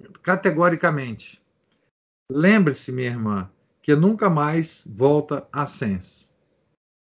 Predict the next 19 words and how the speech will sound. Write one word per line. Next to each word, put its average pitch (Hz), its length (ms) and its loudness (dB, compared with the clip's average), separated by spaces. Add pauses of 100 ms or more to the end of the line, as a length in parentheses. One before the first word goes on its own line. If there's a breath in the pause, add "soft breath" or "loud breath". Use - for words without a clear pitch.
(460 soft breath)
Esta 214 280 0
declaração 190 840 2 (300)
foi 165 200 -4
para, 165 400 0 (220)
para 139 200 0
ela 160 260 0
um 165 180 0
golpe 160 300 2
muito 180 340 2
duro. 95 440 -6 (1300)
"Quando 196 240 6
fizer 180 420 8
o 165 100 6
meu 151 180 4
retiro", 135 600 2 (560)
prometeu 147 540 2
ela, 143 220 2
no 139 140 -4
entanto, 104 600 -6